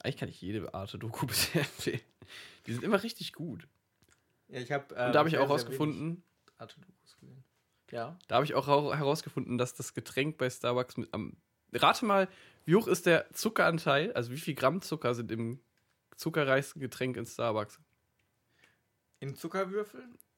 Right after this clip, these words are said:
Speaker 1: Nee, in Gramm.
Speaker 2: In G-, oh, ja, bei Arte wird in Gramm gemacht, ne? Bei
Speaker 1: <laughs>
Speaker 2: Galileo ist ein Zuckerwürfel, äh, äh, Sendung.
Speaker 1: Es war auf jeden Fall in England, also ich weiß nicht, ob's in Deutschland das Gericht auch gibt.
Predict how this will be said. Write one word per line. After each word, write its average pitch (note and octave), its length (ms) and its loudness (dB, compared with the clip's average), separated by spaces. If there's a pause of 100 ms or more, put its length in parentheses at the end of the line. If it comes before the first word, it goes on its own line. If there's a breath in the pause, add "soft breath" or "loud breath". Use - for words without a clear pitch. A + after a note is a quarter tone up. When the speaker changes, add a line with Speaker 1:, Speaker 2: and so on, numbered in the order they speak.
(220)
Speaker 1:
Nee, B2 200 2
in A#2 100 2
Gramm. A#2 300 -2 (600)
Speaker 2:
In B2+ 200 -12
G-, - 100 -18 (120)
oh, D#3+ 320 2 (400 loud breath)
ja, C#3 440 6
bei A#2 300 0
Arte D3+ 360 4
wird C#3+ 140 -4
in C3+ 140 -6
Gramm D3 300 2
gemacht, G#2+ 460 -8
ne? C3+ 260 -8 (400 soft breath)
Bei - 140 2
Speaker 1:
<laughs> - 60 4
Speaker 2:
Galileo D3+ 480 10
ist F#3 180 6
ein F3 120 0
Zuckerwürfel, A#2+ 1300 2 (600 loud breath)
äh, - 40 -10
äh, A2+ 340 -2
Sendung. A2 300 -8
Speaker 1:
Es C#3 120 2
war D#3 80 10
auf D#3+ 80 2
jeden D#3 100 -6
Fall D#3 120 8
in C3 140 2
England, B2+ 360 4
also A2+ 140 0
ich A#2+ 60 -6
weiß B2 80 4
nicht, C3+ 120 -2
ob's - 120 -10
in A2+ 80 -4
Deutschland A#2+ 280 0
das A#2+ 140 -6
Gericht - 260 -10
auch D3 160 -2
gibt. - 240 -12